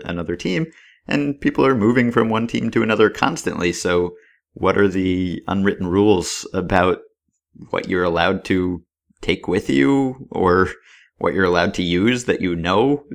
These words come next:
I mean, there's so much movement from one team to another that these things must be getting passed around all the time.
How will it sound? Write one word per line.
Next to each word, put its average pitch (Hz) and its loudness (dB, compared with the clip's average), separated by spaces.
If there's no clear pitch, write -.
I - -6
mean, 87 -6
there's 85 -10
so 113 -2
much 110 -2
movement 90 -2
from 82 -4
one 82 -8
team 87 -4
to - -4
another 98 -2
that 87 -2
these 95 -8
things 104 -6
must 110 -6
be 117 -2
getting 120 -4
passed 131 -2
around 131 -2
all 139 -2
the 143 -2
time. 143 0